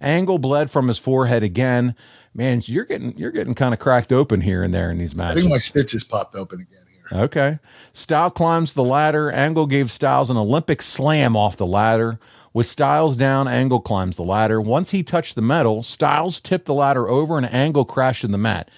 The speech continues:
Speaker 1: So let's pause right here. This is the part where you're like, "Shit, I don't wanna be doing these ladder matches." Now they're,
Speaker 2: <laughs> Right.
Speaker 1: you know, they're tossing you off of 'em.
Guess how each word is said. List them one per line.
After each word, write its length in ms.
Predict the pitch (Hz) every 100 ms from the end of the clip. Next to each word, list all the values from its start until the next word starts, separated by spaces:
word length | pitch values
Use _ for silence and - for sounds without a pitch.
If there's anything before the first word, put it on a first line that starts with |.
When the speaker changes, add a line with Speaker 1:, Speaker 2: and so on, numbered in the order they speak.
| - -
Speaker 1:
So 260 | - 156 147
let's 200 | 165 -
pause 340 | - 139 110
right 180 | 95 87
here. 200 | 87 80
This 180 | 107 180
is 120 | 185
the 80 | 131
part 280 | - 123 110
where 100 | 120
you're 100 | 117
like, 180 | 101 90
"Shit, 340 | - 110 95
I 120 | - 143
don't 160 | 143
wanna 160 | 104 95
be 140 | 87
doing 300 | 87 90 87
these 180 | 87 80
ladder 260 | 92 87 80
matches." 640 | 76 73 - 76 - - - - - 127
Now 240 | 113 135 170
they're, 160 | 131 -
Speaker 2:
<laughs> 80 | -
Right. 200 | - 127
Speaker 1:
you 60 | 127
know, 140 | 143
they're 140 | 139 120
tossing 400 | 151 156 - 131
you 140 | 117
off 260 | 120 139 101
of 100 | 82
'em. 160 | 76